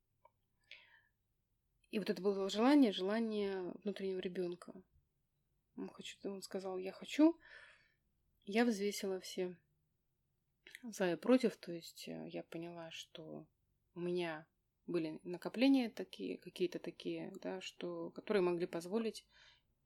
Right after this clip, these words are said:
идти учиться. И время у меня было, я поняла, что да,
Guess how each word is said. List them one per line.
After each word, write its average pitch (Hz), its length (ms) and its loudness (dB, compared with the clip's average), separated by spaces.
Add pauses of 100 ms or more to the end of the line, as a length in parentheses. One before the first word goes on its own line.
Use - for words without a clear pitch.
идти 196 300 -4
учиться. 220 500 -2 (1000)
И 196 160 0
время 240 280 8
у 240 40 4
меня 214 220 0
было, 185 280 0
я 175 180 -6
поняла, 180 380 -4
что - 200 -14
да, 170 260 -2